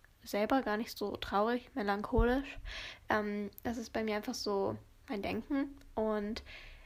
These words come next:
ich philosophiere, ich würde nicht sagen philosophieren, aber das ist ein schönes Wort, finde ich, dass es beschreibt so, dass ich so vor mich hin säusele und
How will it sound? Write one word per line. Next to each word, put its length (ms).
ich 360
philosophiere, 720
ich 140
würde 120
nicht 180
sagen 220
philosophieren, 600
aber 260
das 220
ist 80
ein 160
schönes 440
Wort, 380
finde 260
ich, 140
dass 120
es 140
beschreibt 480
so, 160
dass 200
ich 120
so 160
vor 160
mich 140
hin 340
säusele 920
und 320